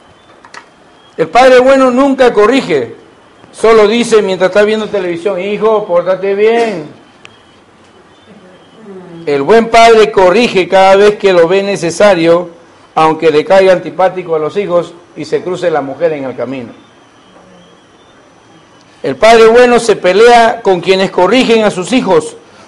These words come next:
porque no le gusta sufrir cuando ve sufrir a sus hijos. El buen padre agradece al maestro en el colegio o al maestro en la iglesia cuando le dan un informe de que su hijo hizo algo malo y lo tuvieron que corregir.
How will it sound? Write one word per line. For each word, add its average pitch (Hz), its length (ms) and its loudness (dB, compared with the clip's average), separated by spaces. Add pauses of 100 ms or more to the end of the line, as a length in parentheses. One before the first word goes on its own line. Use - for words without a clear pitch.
porque 175 260 -2
no 202 140 0
le 233 140 4
gusta 214 320 2
sufrir 185 600 -2 (220)
cuando 156 320 0
ve 196 100 0
sufrir 185 380 -4
a 175 60 2
sus 143 220 -8
hijos. 165 440 -6 (560)
El 143 160 -2
buen 226 320 2
padre 214 380 4
agradece 180 760 2
al 160 220 0
maestro 175 560 0
en 151 100 -2
el 147 80 -4
colegio 165 640 0 (340)
o 170 140 0
al 156 80 4
maestro 185 480 0
en 170 60 -2
la 160 60 -2
iglesia 175 600 0 (320)
cuando 165 260 2
le 160 120 2
dan 214 180 4
un 226 220 0
informe 208 480 2
de 170 160 -6
que 165 100 0
su 180 160 -6
hijo 202 320 -2 (260)
hizo 208 240 0
algo 208 200 2
malo 202 400 0
y 180 80 -8
lo 160 140 -6
tuvieron 190 400 -8
que 214 380 -4
corregir. 143 560 -6